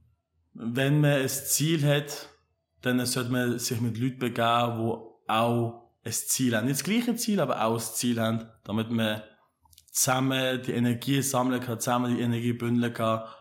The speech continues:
und zusammen einen gewissen Weg gehen kann. Das ist so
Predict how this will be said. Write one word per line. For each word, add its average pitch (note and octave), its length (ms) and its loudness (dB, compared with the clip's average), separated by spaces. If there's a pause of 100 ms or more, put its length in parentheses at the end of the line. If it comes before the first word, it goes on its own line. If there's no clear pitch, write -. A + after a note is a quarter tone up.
(100)
und G#2+ 280 -6
zusammen A#2 600 -2
einen A2 160 -4
gewissen A2+ 360 -2
Weg G2 300 -2 (180)
gehen F#2 180 -8
kann. - 220 -18 (600)
Das - 160 -14
ist - 140 -10
so F#2+ 320 -12